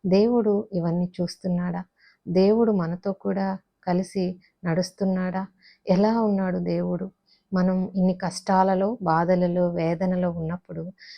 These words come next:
దేవుడు ఎలా పనిచేస్తున్నాడు? ఇంత భయంకరమైన, ఘోరమైనటువంటి క్రియలు జరుగుతున్నాయి. లోకం మొత్తంలో మనం చూసుకున్నట్లయితే భయంకరమైన క్రియలు మనం ఈ అంత్యకాల దినాలలో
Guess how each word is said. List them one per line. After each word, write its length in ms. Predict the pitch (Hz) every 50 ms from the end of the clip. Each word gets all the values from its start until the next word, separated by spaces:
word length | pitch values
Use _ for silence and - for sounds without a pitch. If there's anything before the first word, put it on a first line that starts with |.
| - _ -
దేవుడు 640 | 170 180 190 196 214 202 226 208 190 180 185 196 190 - _ _ _ _ -
ఎలా 240 | 185 180 185 214 233
పనిచేస్తున్నాడు? 1080 | 233 - 220 202 202 196 - 208 190 185 - - - 190 180 180 180 180 175 180 190 - _ _ _ _ _ _ _ _ _ -
ఇంత 580 | 202 196 190 190 190 190 190 185 180 185 - - 180
భయంకరమైన, 960 | 165 170 180 190 226 233 - 233 226 226 208 208 202 202 196 196 202 202 208 226 - 175
ఘోరమైనటువంటి 1080 | 151 165 175 180 185 202 214 220 226 214 214 202 202 202 196 - - 185 175 170 175 185
క్రియలు 500 | - _ - 180 180 180 202 196 185 175 - _ _ _ _ _ _ _ _ -
జరుగుతున్నాయి. 580 | 175 175 170 175 175 175 180 - 180 175 185 180 _ _ _ _ _ _ _ 180
లోకం 360 | 185 202 202 202 208 196 196
మొత్తంలో 600 | 196 196 196 _ - 208 208 208 202 190 185 185
మనం 300 | 180 175 170 175 175 175 - -
చూసుకున్నట్లయితే 1200 | 185 180 180 - - 180 170 165 165 165 165 - 160 160 165 - - 175 165 156 156 175 220 226 _ _ - - - - _ _ -
భయంకరమైన 680 | 175 175 190 233 262 254 254 254 240 226 220 208 208
క్రియలు 640 | 202 208 - - 185 180 185 185 175 175 170 180 185 - _ _ _ _ _ _ -
మనం 340 | 175 170 175 175 170 180 - 202
ఈ 100 | 185 185
అంత్యకాల 640 | 180 170 180 190 185 226 214 214 - 196 185 180 170
దినాలలో 840 | 175 170 180 175 180 175 170 165 165 170 170 175 170 160 156 180 214